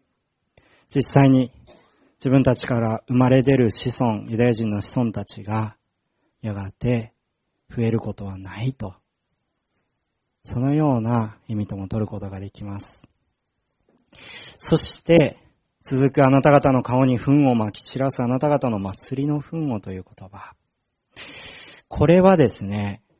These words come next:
レビ記で言うならば、汚物と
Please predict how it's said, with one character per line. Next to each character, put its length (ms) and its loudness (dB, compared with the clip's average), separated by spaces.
レ 120 2
ビ 140 4
記 160 0
で 100 4
言 140 2
う 40 0
な 120 -2
ら 120 -6
ば、 340 -6
汚 120 0
物 480 0
と 240 -12